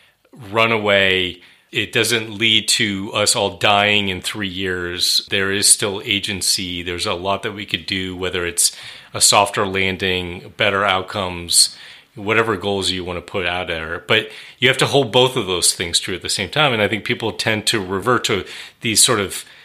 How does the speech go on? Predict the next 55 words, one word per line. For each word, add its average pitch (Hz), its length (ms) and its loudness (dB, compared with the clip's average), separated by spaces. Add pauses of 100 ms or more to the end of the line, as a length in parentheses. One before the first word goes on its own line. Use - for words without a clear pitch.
(240)
false 120 360 4
narrative 107 400 2
or 95 80 -2
simple 101 280 2
narratives 98 380 -2
because 110 260 -4
it 113 120 -2
takes 127 240 2
them 117 120 0
out 104 140 4
of 98 60 -2
that 87 200 -4
dissonance, 90 520 -8
right? 92 140 -2
It 95 120 -10
takes - 220 -2
them 113 140 0
out 104 180 4
of 110 60 -4
that 95 200 -2
place 98 380 -2
of, 85 120 -12
like, 87 320 -6 (1040)
that 120 320 -2
angst 143 400 2
of 117 80 2
feeling 117 240 2
like, 104 160 4
"I 107 80 6
don't, 113 260 2
I 117 80 6
don't 117 240 2
know 123 140 2
what 165 160 2
to 139 80 -2
do. 139 360 2
I 98 60 4
have 101 140 -2
to 110 100 -2
face 123 320 2
this. 117 280 0
There's 101 180 -4
something 98 260 -4
I 90 60 -6
have 117 240 -2
to 117 100 -8
do." 101 220 -4
It's 92 80 -6
just - 180 0
easier 165 320 2
in 110 80 -2
a 98 60 0
sense. 110 260 0
Fatalism 165 840 0
and 110 480 0